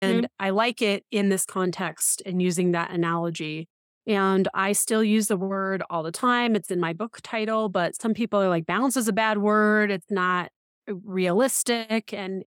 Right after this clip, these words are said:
Speaker 1: it is. It's just that it's ever changing, and your balance is not always going to feel necessarily great, but it is what it is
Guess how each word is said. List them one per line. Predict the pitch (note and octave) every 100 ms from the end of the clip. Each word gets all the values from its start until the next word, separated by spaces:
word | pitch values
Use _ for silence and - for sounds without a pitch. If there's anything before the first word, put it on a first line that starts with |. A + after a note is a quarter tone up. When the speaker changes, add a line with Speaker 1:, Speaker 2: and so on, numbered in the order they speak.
| -
Speaker 1:
it | C#4+ C#4
is. | E4+ D#4+ F#3+ F#3
It's | A3 -
just | C4+ -
that | A#3+ A3+
it's | A3
ever | G#3+ F#3+ F3
changing, | - G3 F#3 E3+ E3 E3 E3
and | F#3+ F3 F3 E3+ F3 G#3+ - _ _
your | A#3+ G#3 G3+
balance | F#3 A3+ B3 G#3+ G3 F#3 F#3 - -
is | - F3+ E3+
not | F#3+ G3+ G3+ -
always | F#3 F3+ F3 E3+ E3+
going | F3 E3+ F3
to | - F#3+ E3 D#3+ D#3 E3 -
feel | - F#3+ F#3 E3+ D#3+
necessarily | D#3+ D#3+ F3 - E3 E3+ E3 D#3 D3+ D#3+ - _ _ _ _ -
great, | G#3 B3+ E3+ - -
but | - F#3
it | F3+
is | G#3 G3+
what | F#3 F3
it | D#3+
is | B3+ C#3 - - -